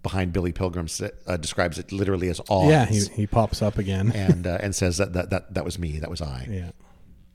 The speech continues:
Speaker 1: But yeah, I thought that was interesting that, like, they're, uh, they're coming from not fantastic quarters and everything else, and they're brought to, you know, the door opens and they see this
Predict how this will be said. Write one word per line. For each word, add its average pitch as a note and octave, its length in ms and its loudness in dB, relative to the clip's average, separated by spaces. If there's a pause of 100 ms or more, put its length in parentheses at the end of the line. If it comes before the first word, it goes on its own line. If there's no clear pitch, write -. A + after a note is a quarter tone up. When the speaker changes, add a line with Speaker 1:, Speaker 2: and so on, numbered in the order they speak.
(640)
Speaker 1:
But A2+ 120 6
yeah, B2 80 12
I - 20 10
thought C#3+ 100 8
that C3+ 80 8
was C3 100 8
interesting A2+ 340 2
that, F#2 200 2
like, F#2+ 180 0
they're, F#2 400 4
uh, F#2+ 440 -8 (480)
they're G2 240 2
coming A2 360 2
from F#2+ 520 0 (1300)
not A#2 320 6
fantastic G#2+ 680 4 (200)
quarters G2 460 6
and F#2+ 80 0
everything F#2 320 2
else, F2 380 0
and F#2 220 -4
they're F2+ 100 2
brought F2 340 0
to, E2+ 640 -2
you F2 100 -6
know, D2+ 60 -6
the E2 100 -4
door E2+ 280 4
opens E2+ 340 0
and E2 80 -6
they E2+ 80 -2
see E2+ 200 -6
this E2 360 -6